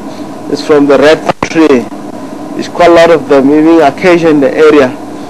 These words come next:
As I mentioned two days back, you know, acacia on itself, it got combretum layer that hosts a lot of nutrition or moisture. So really by this time of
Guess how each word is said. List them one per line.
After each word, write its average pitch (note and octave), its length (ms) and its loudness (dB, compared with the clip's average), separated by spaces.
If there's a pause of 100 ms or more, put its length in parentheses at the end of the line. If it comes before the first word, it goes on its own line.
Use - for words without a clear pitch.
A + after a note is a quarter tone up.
(300)
As C#3 180 0
I C#3+ 80 4
mentioned E3+ 580 0
two F#3+ 160 -2
days D#3+ 340 2 (340)
back, D#3+ 240 2 (880)
you C3+ 80 -2
know, C#3+ 520 2
acacia E3+ 680 2
on C#3+ 320 0 (540)
itself, F3 540 2 (960)
it D3+ 80 0 (100)
got D3 120 0 (100)
combretum D3+ 720 2
layer E3 280 4
that C#3+ 200 0 (1080)
hosts E3+ 280 2
a D#3+ 60 -2
lot D#3+ 260 2
of E3 180 -2
nutrition D#3 560 -4 (120)
or A#2+ 60 0
moisture. D#3 600 0 (680)
So D#3+ 120 0
really F#3+ 320 2
by E3 200 4
this D#3+ 220 -2
time F3+ 260 0
of E3 140 2